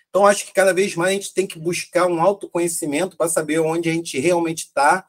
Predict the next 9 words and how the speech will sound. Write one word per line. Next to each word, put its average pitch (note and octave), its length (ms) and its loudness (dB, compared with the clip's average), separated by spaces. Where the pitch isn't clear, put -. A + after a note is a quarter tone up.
e F3 140 6
onde G#3 240 6
a G3 60 4
nossa F#3 260 2
cultura F3 800 0
barra C3+ 480 2
propósito D#3+ 720 0
se E3 100 -14
conecta, D3+ 840 -2